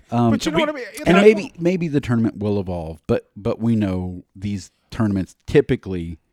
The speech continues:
Speaker 1: get played in America 'cause there's money exchanging hands. But
Speaker 2: It's, to, to me, then it's not a, it's not a real tournament.
Speaker 3: No,
Speaker 2: You,
Speaker 3: it's
Speaker 2: it's,
Speaker 3: not.
Speaker 2: you, you're stacking the deck.
Speaker 3: You're, it, well,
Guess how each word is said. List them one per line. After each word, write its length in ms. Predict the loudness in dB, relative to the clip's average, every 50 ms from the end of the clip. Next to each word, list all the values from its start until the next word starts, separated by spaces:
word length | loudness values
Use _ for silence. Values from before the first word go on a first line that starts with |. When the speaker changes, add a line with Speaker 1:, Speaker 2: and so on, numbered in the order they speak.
| _ _ _ _ _ _ _ _ _ _ _
Speaker 1:
get 160 | -8 -8 -6 -6
played 220 | -6 -6 -4 -2
in 80 | -2 -2
America 560 | -2 -2 -4 -6 -10 -12 -12 -14 -14 -14 -14 -18 _ _ _ _ _ _ _ _ _ _ _ -20 -12
'cause 220 | -10 -10 -10 -8 -10
there's 360 | -12 -12 -12 -12 -14 -18 -20 _ _ _ _ _ _ _ _ _ _ _ _ _ _ _ _ _
money 360 | -8 -8 -8 -8 -8 -12 -14 -16 _ _ _ _ -20
exchanging 460 | -20 -16 -10 -10 -8 -8 -8 -10 -12
hands. 420 | -10 -10 -10 -10 -12 -12 -14 -18 _ _ _ _ _ _
But 160 | -10 -10 -10 -12 -16 -20 -20 -20 _ _ _ _ _ _ _ _ _ _ -20
Speaker 2:
It's, 200 | -20 -20 -20 -20 _ _ _ _ _ _
to, 160 | -16 -14 -14
to 140 | -14 -14 -14 -12
me, 160 | -10 -10 -10
then 200 | -10 -10 -12 -12
it's 220 | -14 -16 -16 -16
not 240 | -16 -16 -16 -16 -18
a, 180 | -20 -20 -20 -20 _ _ _ _ _ _ _ _ _ _ _ _ _ _ _ _
it's 140 | -20 -20
not 80 | -18 -16
a 40 | -14
real 160 | -14 -14 -14
tournament. 420 | -16 -16 -16 -16 -16 -16 -18 -10 -8
Speaker 3:
No, 240 | -6 -6 -6 -6 -10
Speaker 2:
You, 100 | -12 -12
Speaker 3:
it's 60 | -12 -12 -10
Speaker 2:
it's, 40 | -8
Speaker 3:
not. 160 | -8 -8 -8
Speaker 2:
you, 80 | -8 -10 -12 -18 _ _ -16
you're 100 | -14 -12
stacking 440 | -10 -10 -10 -12 -10 -12 -14 -12
the 60 | -12 -12
deck. 420 | -12 -12 -12 -14 -18 _ _ _ _ -20 -16
Speaker 3:
You're, 320 | -10 -6 -6 -6 -6 -8 -10
it, 140 | -10 -10 -8
well, 300 | -8 -8 -8 -10 -12